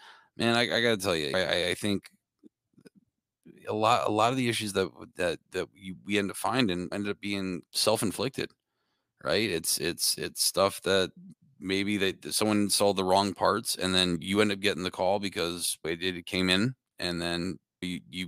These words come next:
just do the research and start reading through some of the manuals and stuff on the, these compressors. It'll give you all the operating parameters of this thing to make sure it's not operating outside it. Maybe give you a hint of what's going on actually internally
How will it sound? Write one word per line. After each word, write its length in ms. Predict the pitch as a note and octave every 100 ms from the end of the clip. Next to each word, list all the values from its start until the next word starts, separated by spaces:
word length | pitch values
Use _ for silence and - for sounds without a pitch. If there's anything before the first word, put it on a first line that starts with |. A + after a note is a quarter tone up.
| C2+
just 220 | - F#2+ -
do 100 | A2
the 80 |
research 480 | F#2+ A2+ - F2+ -
and 160 | E2 C#2+
start 220 | - F2+
reading 260 | F#2 G2 F2+
through 320 | F#2 F#2 F2+ - - - - -
some 200 | - A#2
of 40 |
the 60 | A2+
manuals 400 | G#2+ A2+ A2 F#2
and 100 | F2
stuff 320 | F#2+ F2+ -
on 220 | F2+ F#2
the, 160 | F2+ F2+
these 260 | C2+ F2+ E2+
compressors. 420 | - F#2 G2+ F#2
It'll 140 | E2+ F2
give 280 | E2+ G2+ G#2
you 280 | F#2 E2 - _ _ -
all 300 | - C3 A#2+
the 160 | G#2 G2
operating 600 | F2 F#2+ G2+ F#2+ F#2+ F2+
parameters 560 | - - F2+ A2 G2+ F2+
of 60 | E2
this 160 | E2+
thing 160 | F2+ F2
to 100 | F#2
make 160 | G2+ -
sure 180 | G#2+
it's 160 | G2 -
not 240 | G2 F#2 - _ -
operating 460 | G2+ G2 G#2 G2 F#2
outside 460 | F#2 - A#2+ A#2+
it. 140 | D#2+ -
Maybe 220 | F2+ F#2
give 180 | F#2 F#2
you 140 | F2
a 60 | F2+
hint 240 | G2+ G#2
of 80 | E2
what's 220 | D2 -
going 200 | F2 F2+
on 160 | E2+ F2
actually 320 | F2 - D#2
internally 640 | E2+ - G2+ G#2 D#2 -